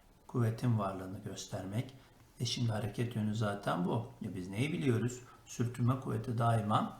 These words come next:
harekete ters yönlüydü. Bakın vektörel işlemlerdeki bu işaret bize her şeyi çok açık bir biçimde ne yapıyor? Dile getiriyor.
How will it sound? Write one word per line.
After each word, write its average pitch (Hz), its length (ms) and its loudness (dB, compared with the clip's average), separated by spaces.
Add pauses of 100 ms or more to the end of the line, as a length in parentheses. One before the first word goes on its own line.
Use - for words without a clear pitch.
harekete - 840 -2
ters 120 320 2
yönlüydü. 98 560 -2 (380)
Bakın 120 480 2
vektörel 113 680 2
işlemlerdeki 113 1200 0
bu 127 120 0
işaret 110 680 0 (320)
bize 131 220 0
her 120 220 2
şeyi 120 360 0
çok - 400 -4
açık 175 360 -4
bir 110 160 -2
biçimde 104 420 -6
ne 113 60 2
yapıyor? 127 520 2 (580)
Dile 117 420 2 (220)
getiriyor. - 600 -4